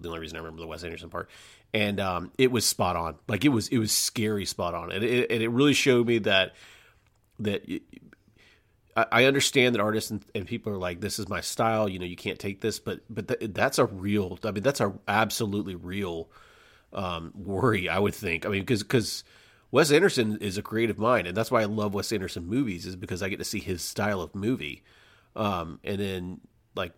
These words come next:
when you take another movie and put it in his style and it looks really good, there's still images, you know, nobody's talking, there's no video, but it looked, like, really, like, like he could have made that. And I'm like,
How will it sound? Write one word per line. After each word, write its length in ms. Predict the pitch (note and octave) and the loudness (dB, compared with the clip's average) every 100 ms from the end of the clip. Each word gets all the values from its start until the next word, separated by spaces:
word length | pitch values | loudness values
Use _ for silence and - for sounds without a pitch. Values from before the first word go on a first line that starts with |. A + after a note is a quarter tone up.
| - | -12
when 220 | G2 F#2+ | -8 -2
you 120 | A#2 | 0
take 300 | A#2 C3+ C3 | 4 2 2
another 300 | - A2+ A#2 | -2 0 2
movie 380 | A2 A#2+ A#2+ A2+ | 2 2 2 0
and 100 | G#2 F#2+ | 0 -2
put 80 | A2 | -4
it 140 | G2 | -2
in 80 | G2+ | -2
his 180 | G2 G2+ | -2 -4
style 320 | - A#2 A#2 | 0 2 2
and 140 | F#2+ G2 | 2 -2
it 100 | G#2+ | -4
looks 360 | G2+ A#2+ - - | -2 -2 -2 -8
really 380 | G#2 G#2 A#2+ G#2 | -6 -2 0 0
good, 420 | - G#2+ B2 - | 0 0 -2 -2
there's 160 | - C3 | -2 2
still 160 | A#3 C#3 | 6 4
images, 380 | G2 A2 - - | 4 -4 -6 -6
you 100 | C3 | -2
know, 60 | G2 | 0
nobody's 260 | G2+ C3 B2+ | 2 2 4
talking, 340 | G#2 G2 G2 | 2 0 -4
there's 120 | F#2 A2 | -6 -4
no 80 | |
video, 340 | G#2 E2+ E2+ E2 - - - - - - _ | -4 -4 -8 -10 -14 -20 -20 -20 -20 -20 _
but 180 | - G2+ | -2 0
it 140 | - B2+ | 4 6
looked, 340 | C3 C3 - | 8 6 4
like, 220 | G#2 E2 - | -4 -4 -6
really, 400 | G2 D3 C3 A2 | -2 4 6 6
like, 240 | G2 F#2 - _ | 4 -2 -6 _
like 120 | F#2+ F2+ | -10 -6
he 100 | A#2+ | -2
could 180 | - A2 | 2 2
have 100 | G2+ | 2
made 180 | F#2+ F2 | -4 -4
that. 200 | D#2+ - | -6 -6
And 100 | F2+ | -6
I'm 80 | F#2 | -6
like, 200 | E2+ | -8